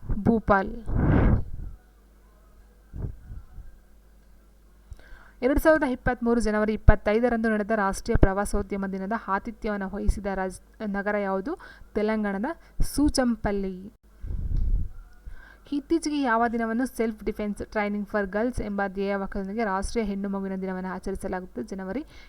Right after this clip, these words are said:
ಇಪ್ಪತ್ನಾಲ್ಕು. So ನೋಡಿ, ಇಲ್ಲಿ ರಾಷ್ಟ್ರೀಯ ಹೆಣ್ಣು ಮಕ್ಕಳಿಗೆ ಸಂಬಂಧಪಟ್ಟಂತೆ ರಾಷ್ಟ್ರೀಯ ಮಹಿಳಾ ದಿನ ಬಂದು ಫೆಬ್ರವರಿ ಹದಿಮೂರು, ಅಂತಾರಾಷ್ಟ್ರೀಯ ಮಹಿಳಾ ದಿನ ಬಂದು ಮಾರ್ಚ್ ಎಂಟು, ಅಂತಾರಾಷ್ಟ್ರೀಯ ಗ್ರಾಮೀಣ ಮಹಿಳಾ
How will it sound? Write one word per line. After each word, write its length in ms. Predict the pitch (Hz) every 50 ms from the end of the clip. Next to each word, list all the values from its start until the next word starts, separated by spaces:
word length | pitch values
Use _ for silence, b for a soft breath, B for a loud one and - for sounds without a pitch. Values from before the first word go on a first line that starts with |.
| B B 226
ಇಪ್ಪತ್ನಾಲ್ಕು. 640 | - - 202 - - 185 180 185 190 - - - - - - B B B B B B B B B B B B B B B B B B
So 60 | - 254 247
ನೋಡಿ, 120 | 240 226 233
ಇಲ್ಲಿ 120 | 277 269 226 214
ರಾಷ್ಟ್ರೀಯ 340 | 208 208 - - - 233 226 202
ಹೆಣ್ಣು 160 | 208 214 226 220 214
ಮಕ್ಕಳಿಗೆ 260 | 214 214 208 208 202 -
ಸಂಬಂಧಪಟ್ಟಂತೆ 640 | 196 196 190 185 185 - 190 - 190 185 190 240 233 208
ರಾಷ್ಟ್ರೀಯ 300 | 196 190 - - 226 220 208
ಮಹಿಳಾ 220 | 190 190 202 208 196 202
ದಿನ 100 | 196 190 190 185
ಬಂದು 180 | 185 196 269 349 - B B B B B B B - -
ಫೆಬ್ರವರಿ 440 | 240 220 190 220 214 202 202 226 269 262 -
ಹದಿಮೂರು, 440 | 202 190 190 190 185 185 190 233 311 320 - - - 202
ಅಂತಾರಾಷ್ಟ್ರೀಯ 560 | 196 185 214 214 214 214 208 - - 214 208 190
ಮಹಿಳಾ 240 | 190 196 196 196 190 196
ದಿನ 100 | 190 190 185
ಬಂದು 160 | 185 185 208 190 185
ಮಾರ್ಚ್ 280 | 180 185 185 - - - - - 196
ಎಂಟು, 280 | 190 185 180 - 269 - - B B B B B B B 214
ಅಂತಾರಾಷ್ಟ್ರೀಯ 600 | 220 233 - 277 269 233 240 233 - - 247 247 220 190 208
ಗ್ರಾಮೀಣ 340 | 196 190 202 214 226 220 226 208 202
ಮಹಿಳಾ 240 | 190 202 202 196